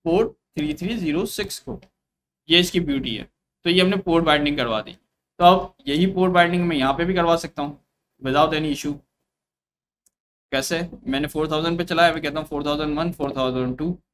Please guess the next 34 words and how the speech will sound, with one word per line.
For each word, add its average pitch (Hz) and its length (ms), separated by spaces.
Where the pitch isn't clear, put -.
और 139 100
container 156 460
की 160 120
port 151 260
वही 143 160
थ्री 156 180
थ्री 156 120
सिक्स। - 300
अब 175 140
देखें, 165 260
तीन 190 200
container 180 400
चल 190 220
रहे 214 80
हैं 214 240
different 175 380
versions 170 360
के 180 80
माई 165 180
सीक्वल 175 320
के 202 260
और 160 120
अलग-अलग 165 460
ports 147 220
पे 143 120
चल 127 140
रहे 101 100
हैं। - 120
यानी 151 160
अगर 156 140
मुझे 156 240
definitely 147 540
जब 135 160
भी 160 280